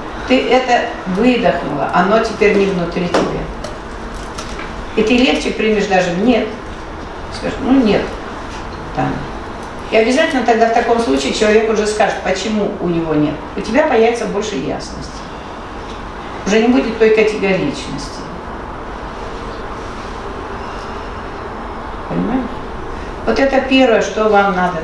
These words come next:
начать дви-, ну, понимать это во всём.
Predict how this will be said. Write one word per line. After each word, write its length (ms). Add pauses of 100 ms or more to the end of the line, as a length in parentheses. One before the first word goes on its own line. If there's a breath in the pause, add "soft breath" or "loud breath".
начать 400
дви-, 320 (360)
ну, 240
понимать 560
это 240
во 100
всём. 540